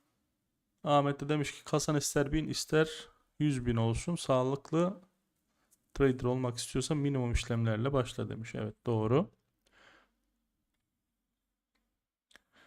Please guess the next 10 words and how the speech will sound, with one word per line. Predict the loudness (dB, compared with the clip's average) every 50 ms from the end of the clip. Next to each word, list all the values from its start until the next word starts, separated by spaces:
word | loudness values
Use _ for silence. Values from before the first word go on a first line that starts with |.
| _ _ -4
Minimum | 0 2 2 2 2 2 0
işlemden | -2 -2 -2 -2 0 0 2 2 0 0 0
kastın | 0 0 0 0 0 -2 -6 -6 -4 -2 -2 0
ne? | 2 2 2 0 0 -4 -12 _ _ _ -6
İlk | -4 -4 -4 -2 -4
işlem | -4 -4 -2 -2 -2 -2 0
bakiyenin | 0 -2 -2 -2 -4 -2 -2 -2
yüzde | -2 -4 -2 -4 -4 -4
kaç | -2 -4 -4 -4 -2 -2
olma? | -2 -2 -2 -4 -6 -8 -12